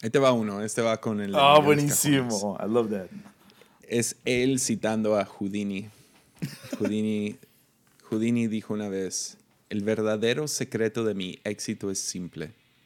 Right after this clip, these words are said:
Speaker 1: Trabajo desde las siete de la mañana hasta la medianoche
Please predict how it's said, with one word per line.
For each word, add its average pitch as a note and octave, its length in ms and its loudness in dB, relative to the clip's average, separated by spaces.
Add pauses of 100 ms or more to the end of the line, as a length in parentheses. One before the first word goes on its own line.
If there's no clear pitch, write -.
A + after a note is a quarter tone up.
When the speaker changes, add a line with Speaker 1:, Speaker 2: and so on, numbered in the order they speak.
(500)
Speaker 1:
Trabajo G#2 500 0
desde G2+ 300 0
las F#2 180 -8
siete A2+ 400 -4
de B2+ 100 -2
la A2+ 120 -4
mañana A#2+ 580 -8 (180)
hasta - 300 -10
la E2+ 120 -4
medianoche G2 800 -8